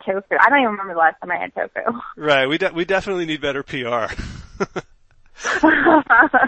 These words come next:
Speaker 2: Um, but w-, one, one thing I'm curious about is, so you started blogging, uh, because you couldn't find a cookbook you liked.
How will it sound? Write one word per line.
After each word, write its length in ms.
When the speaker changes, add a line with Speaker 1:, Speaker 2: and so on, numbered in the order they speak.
Speaker 2:
Um, 360
but 80
w-, 180
one, 220
one 140
thing 160
I'm 80
curious 400
about 300
is, 260
so 760
you 120
started 420
blogging, 760
uh, 60
because 400
you 60
couldn't 280
find 260
a 60
cookbook 500
you 140
liked. 480